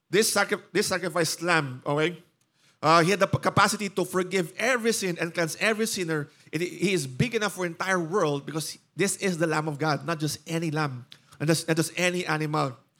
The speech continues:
The entire guilt of humanity was collected into one and placed upon Jesus, which is why in John chapter three, verse sixteen, what, what, what does the, the verse says there? "For God so loved the world."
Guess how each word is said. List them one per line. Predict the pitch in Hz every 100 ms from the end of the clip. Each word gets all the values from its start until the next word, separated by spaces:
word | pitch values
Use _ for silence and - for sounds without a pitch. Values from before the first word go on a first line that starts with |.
| _ _ _ _ _ _ _
The | 147
entire | 160 185 202
guilt | 196 165 185
of | 160
humanity | 160 180 185
was | 175 156 -
collected | 175 175 180 202 170 - _
into | 196 226
one | 214 160 156 -
and | 160 139
placed | - 196 208 151 -
upon | 170 170 147
Jesus, | 147 143 151 127 - _ _
which | 196
is | 220 156
why | 196 202 151 127 _ -
in | - 180
John | 151 185 208 208
chapter | 202 - 180
three, | - 220 196
verse | 135 170 165
sixteen, | 175 - - 202 185 131 123 _ _ _ _ _
what, | - 175
what, | 185 190
what |
does | 190 175
the, | 185 180 175
the | 160
verse | 160 185
says | 180 170
there? | 180 156 131 - _
"For | - 170
God | 156 190 226 196
so | -
loved | 208 196 233 185 - _ _ _ _ _ _
the | 160
world." | 170 214 226 180 135